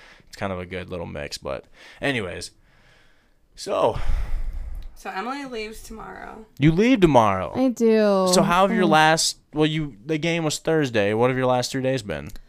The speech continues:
Speaker 3: Um,
Speaker 1: Not to cut you off, sorry.
Speaker 3: Friday, what did we do on, uh, Friday? I feel like we just hung out. We were
Speaker 1: Recouped?
Speaker 3: Yeah,
Speaker 2: Yeah.
Speaker 3: that's when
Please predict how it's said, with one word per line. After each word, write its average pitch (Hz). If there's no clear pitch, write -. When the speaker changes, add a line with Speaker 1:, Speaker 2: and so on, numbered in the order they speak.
Speaker 3:
Um, 226
Speaker 1:
Not 117
to 113
cut 110
you 101
off, 82
sorry. -
Speaker 3:
Friday, 196
what -
did 370
we 403
do 247
on, 226
uh, 220
Friday? 277
I 320
feel 294
like 240
we 220
just 208
hung 208
out. 190
We 208
were 196
Speaker 1:
Recouped? 202
Speaker 3:
Yeah, 202
Speaker 2:
Yeah. 170
Speaker 3:
that's 240
when 269